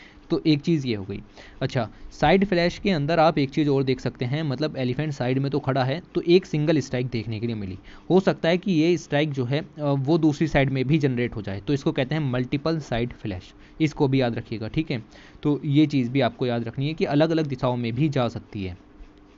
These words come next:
उसके बाद यहाँ पर देखें तो, अ, सरकार के कुछ इनिशिएटिव भी हैं, जैसे यूनियन गवर्नमेंट ने डेवलप किया है Common Alert Protocol System to warn people without impending thunderstorm and lightning strike। तो उनको lightning strike और thunderstorm से बचाने के लिए ये सिस्टम तैयार किया गया है।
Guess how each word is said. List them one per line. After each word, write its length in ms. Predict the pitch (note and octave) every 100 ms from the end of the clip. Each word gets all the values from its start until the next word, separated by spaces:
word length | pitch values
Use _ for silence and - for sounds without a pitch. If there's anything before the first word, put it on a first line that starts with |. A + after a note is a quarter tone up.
| - - - -
उसके 200 | D3+ F3+
बाद 280 | D3+ E3+ F3 - - - - - - - - C3+
यहाँ 180 | C3+
पर 120 | D3 E3+
देखें 280 | D3 E3
तो, 240 | F3+ F3+ F#3 -
अ, 180 | C3+ C3 C3 -
सरकार 360 | D3+ C#3+ D3
के 100 | D3
कुछ 220 | D#3 D#3 -
इनिशिएटिव 480 | C#3 C#3 D3+ D#3+
भी 120 | D3 D3+
हैं, 220 | D3 D3
जैसे 400 | C3+ B2 D#3+ D3+ -
यूनियन 320 | C#3 C#3+ D#3+
गवर्नमेंट 340 | C#3+ C3 C#3 D3
ने 80 | C#3
डेवलप 340 | B2+ C3 C#3
किया 160 | - B2+
है 160 | C#3 D3+
Common 260 | D3 F3
Alert 300 | - C3+ C#3 - C3
Protocol 500 | A#2+ B2+ C#3 B2+ D#3+ - - -
System 260 | C#3+ E3
to 40 | D#3+
warn 360 | D3 C#3 E3+ E3+
people 300 | D3 C#3 D#3
without 280 | C3+ C3+ C#3+
impending 720 | C3+ B2+ B2 - D3+ E3 F#3
thunderstorm 600 | - - C#3+ C3+ - C3+
and 100 | C#3
lightning 420 | A#2 A2 B2 A2
strike। 240 | - G2+
तो 80 | -
उनको 320 | D3 D3 D#3
lightning 540 | D3 B2 B2+ D3 C3 -
strike 400 | C#3 E3 F#3+ -
और 80 | C#3+
thunderstorm 540 | C#3 D3 D3+ - D3
से 80 | D3+
बचाने 420 | C3 A#2 B2+ C#3+
के 120 | D#3 D#3
लिए 240 | D#3+ F3
ये 200 | D3+ C#3+
सिस्टम 340 | D3 C#3 - C#3+
तैयार 300 | B2+ A2 G#2+
किया 180 | - A#2
गया 160 | A2
है। 120 | A2+